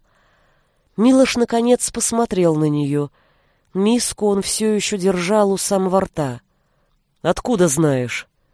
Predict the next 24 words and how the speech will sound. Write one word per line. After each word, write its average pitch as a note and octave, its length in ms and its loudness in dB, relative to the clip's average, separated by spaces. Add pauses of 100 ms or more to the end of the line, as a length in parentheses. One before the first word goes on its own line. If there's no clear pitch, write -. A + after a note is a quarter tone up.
(400)
«Не G#3+ 120 2
знаю, G3+ 560 2 (280)
наугад G3+ 440 4
спросила. D3+ 680 -4 (1000)
Я G#3 140 4
слышала, A3 500 2
что D#3+ 220 -6
фарадалов F#3+ 640 2
казнили G#3+ 480 2
в B2+ 100 -2
городе. C3 520 -4 (560)
Они G#3+ 180 4
напали B3+ 440 4
на D#3+ 140 2
княжича F#3 540 0
Вячеслава, F3 720 2 (640)
а E3 100 -2
потом G3 380 2
на F#3+ 40 2
Ярополка. G3 760 2 (580)
Я F#3 180 2
просто B3 360 0
подумала, A3+ 640 2
вдруг...» A3 520 0